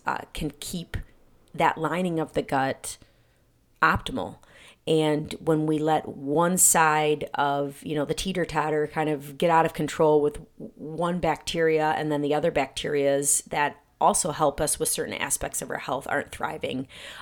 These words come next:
um, you know, we've created a problem and a dysbiosis there.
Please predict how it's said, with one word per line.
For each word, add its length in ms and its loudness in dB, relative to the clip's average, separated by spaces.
um, 400 -2
you 160 -2
know, 100 6
we've 240 -2
created 320 0
a 60 -4
problem 480 -2
and 100 -2
a 60 -6
dysbiosis 880 0
there. 340 -2